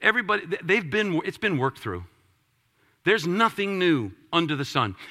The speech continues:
And what you will find is the things that may be causing you doubt right now,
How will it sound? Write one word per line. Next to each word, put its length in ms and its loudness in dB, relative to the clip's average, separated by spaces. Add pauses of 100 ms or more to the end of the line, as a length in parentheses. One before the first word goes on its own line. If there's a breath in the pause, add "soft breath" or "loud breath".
(160 loud breath)
And 420 2 (100)
what 300 2
you 80 -6
will 100 2
find 400 2
is 300 0 (180 loud breath)
the 80 4
things 360 2
that 100 0
may 160 0
be 140 -4
causing 420 2
you 160 -2
doubt 420 4
right 240 2
now, 380 2